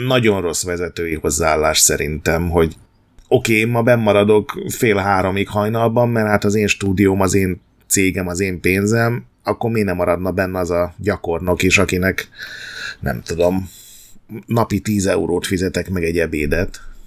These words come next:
ami hát nyilván nem így működik, meg hát volt egy sztori benne, hogy, ö, megpróbálták f-, csökkenteni eközben az iszonyatos hajtás közben a fizetéseket egy csomó alkalmazottnál, és aki nem fogadta el, azt azonnal kirúgták.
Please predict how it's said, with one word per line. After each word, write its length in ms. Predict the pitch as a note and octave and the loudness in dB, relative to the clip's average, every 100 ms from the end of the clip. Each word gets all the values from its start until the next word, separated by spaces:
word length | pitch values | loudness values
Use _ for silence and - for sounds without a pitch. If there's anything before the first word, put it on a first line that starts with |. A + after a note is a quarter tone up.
| - - - - - | -20 -20 -20 -20 -12
ami 180 | - F#2 | -6 -4
hát 160 | F#2+ F2+ | -2 0
nyilván 280 | G2+ F2+ E2+ | 2 2 2
nem 160 | F2+ | 0
így 120 | F#2+ | 0
működik, 400 | G#2 G#2+ B2+ A#2+ | 0 0 2 2
meg 140 | B2 A#2 | 2 0
hát 160 | B2+ | -2
volt 220 | C#3 C#3 G#2 | 2 2 2
egy 100 | G2 | -2
sztori 320 | - A2+ A2 | 2 2 2
benne, 320 | G#2+ A2 A2 | -2 -2 -2
hogy, 300 | A2+ A#2 A2 | 0 2 2
ö, 340 | A#2 A2+ A2+ A2+ - - _ _ _ _ _ | 2 2 0 -4 -8 -20 _ _ _ _ _
megpróbálták 760 | - A2 - G2+ G2+ G2+ A2 G#2 | -2 -2 2 2 2 2 0 -2
f-, 140 | - | -4
csökkenteni 600 | - A2+ - F#2 G2+ G2+ | -2 -2 -4 -6 -6 -4
eközben 340 | G2+ - F#2+ G2+ | -2 0 0 0
az 120 | F#2+ | 0
iszonyatos 460 | F#2+ F#2 E2 F#2+ - | -2 -2 -2 -2 0
hajtás 420 | F#2 E2 E2+ - | 0 2 0 0
közben 320 | F#2+ E2 E2+ | -4 -4 -4
a 80 | E2 | -2
fizetéseket 800 | G#2 G#2+ A2+ B2 A2+ A#2+ A2+ G#2 | 0 2 4 2 2 2 2 0
egy 120 | F#2+ | 0
csomó 440 | - G#2 F#2 F2+ F#2+ _ _ _ | 0 0 0 -4 -10 _ _ _
alkalmazottnál, 920 | F2+ G2+ - B2+ B2+ C3 B2+ B2+ A#2+ | -4 -2 0 0 2 2 2 2 2
és 140 | A#2+ | 0
aki 140 | A#2 B2+ | 0 2
nem 200 | A2+ G2 | 0 0
fogadta 460 | G#2+ G#2 G2+ - | -2 -2 -2 -2
el, 100 | A2+ | 0
azt 160 | A2 - - _ | 0 -2 -10 _
azonnal 400 | F#2+ E2+ E2+ E2+ | -6 -6 -4 -6
kirúgták. 760 | - E2+ D2+ - D2+ D2+ - | -6 -4 -6 -4 -4 -4 -6